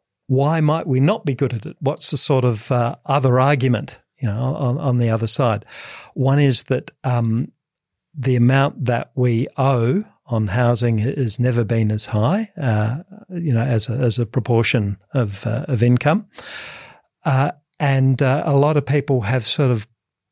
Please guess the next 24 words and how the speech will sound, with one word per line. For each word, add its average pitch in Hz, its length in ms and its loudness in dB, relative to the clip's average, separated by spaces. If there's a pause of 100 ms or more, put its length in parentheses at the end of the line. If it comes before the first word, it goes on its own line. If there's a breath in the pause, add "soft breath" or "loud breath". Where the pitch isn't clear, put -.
(160)
built 151 260 0
their 135 180 2
expectations, 127 1200 -2
you 143 100 -2
know, 117 220 0 (260)
interest 135 420 -2
rates 131 260 -2
at 123 60 -8
three 127 200 0
point 139 260 -4
something 120 320 0
percent. 135 380 -2
Well, 120 100 0
when 135 180 2
they're 123 120 2
five 127 340 0
or 113 120 -2
six - 500 -2 (340 loud breath)
percent 147 380 0
and 139 100 0
they're 123 60 4
paying 117 480 0 (460 loud breath)
up 160 260 -4
to 170 320 0